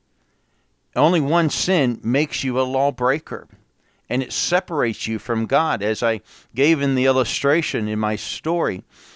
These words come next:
imagine ten links, the Ten Commandments. God's holding the top and you're holding the bottom, and if only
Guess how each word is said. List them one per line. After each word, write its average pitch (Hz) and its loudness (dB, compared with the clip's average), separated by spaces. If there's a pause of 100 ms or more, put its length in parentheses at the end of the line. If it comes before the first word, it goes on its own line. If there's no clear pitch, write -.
(200)
imagine 131 0
ten 151 -2
links, 147 -4
the 107 -6
Ten 139 -6
Commandments. 127 -4 (600)
God's 131 6
holding 143 2
the 120 -2
top 151 2
and 107 0
you're 135 2
holding 135 2
the 101 -2
bottom, 113 4
and 107 -2
if 107 -4
only 147 0